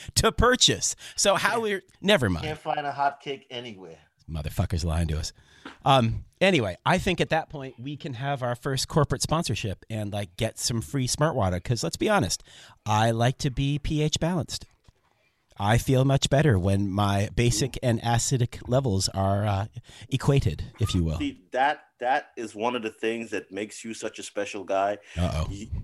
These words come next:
Speaker 2: you, your, your craving for, for P H balance, you and every coochie on the East Coast right now are really, really
Speaker 1: <laughs>
Speaker 2: having a time.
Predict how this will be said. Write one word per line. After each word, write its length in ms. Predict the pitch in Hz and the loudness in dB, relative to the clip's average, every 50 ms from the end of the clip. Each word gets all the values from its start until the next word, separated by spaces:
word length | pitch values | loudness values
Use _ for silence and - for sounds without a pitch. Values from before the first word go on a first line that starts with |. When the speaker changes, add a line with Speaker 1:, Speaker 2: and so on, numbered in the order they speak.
| - - | -10 -14
Speaker 2:
you, 440 | 90 98 101 104 113 123 135 - - _ _ _ _ _ _ _ _ | -18 -18 -12 -6 -4 -4 -4 -6 -8 _ _ _ _ _ _ _ _
your, 480 | _ 90 98 107 120 127 131 139 131 120 113 95 | _ -12 -6 -2 0 0 0 0 -2 -6 -12 -8
your 300 | 95 120 139 151 147 - | -4 -2 -2 -2 -2 -6
craving 640 | - - 120 120 120 131 127 127 135 143 139 147 143 _ - - - - - - | -8 -4 -2 0 0 0 0 0 -2 -4 -4 -4 -10 _ -20 -20 -20 -20 -20 -20
for, 240 | - - - 117 101 | -12 -8 -6 -6 -6
for 180 | - - 113 - | -6 -8 -10 -10
P 280 | - - 120 117 120 | -8 -8 -4 -2 0
H 280 | 123 131 127 - - - _ | 0 -2 -2 -6 -10 -8 _
balance, 500 | - 123 127 135 139 143 143 143 - - - - - - - - | 2 2 4 4 2 2 -2 -4 -8 -14 -16 -20 -18 -14 -12 -10
you 260 | 101 117 151 185 170 147 | -8 -6 -4 0 0 0
and 140 | 123 - | 0 2
every 260 | - 139 139 135 151 139 | 2 0 0 0 -4 -10
coochie 500 | - - 151 151 147 - - 156 143 120 | -6 -4 -4 -4 -4 -4 -2 0 0 0
on 100 | 113 104 | 0 0
the 80 | 104 | -2
East 260 | - 127 131 127 - | -4 -4 -4 -4 -4
Coast 300 | - - 135 143 143 - | -2 0 0 0 0 -2
right 220 | 131 123 113 - 120 | -2 -2 -2 0 0
now 420 | 127 123 123 123 131 131 139 135 - _ - - - - - - - 113 110 | 0 2 4 4 4 4 2 -2 -10 _ -12 -12 -8 -6 -6 -4 -2 -2 -2
are 80 | 110 | -4
really, 600 | 110 110 110 120 127 151 147 143 143 143 131 131 - - - - - | -4 -6 -4 0 4 4 6 6 6 4 2 -2 -8 -18 -14 -4 0
really 260 | 294 285 - 262 277 277 269 - | 2 2 2 2 0 0 -2 0
Speaker 1:
<laughs> 80 | - - | 2 2
Speaker 2:
having 240 | - - 262 247 | 2 2 2 -2
a 60 | 120 - | -8 -6
time. 360 | - 120 113 - 104 - | -2 0 0 0 0 -2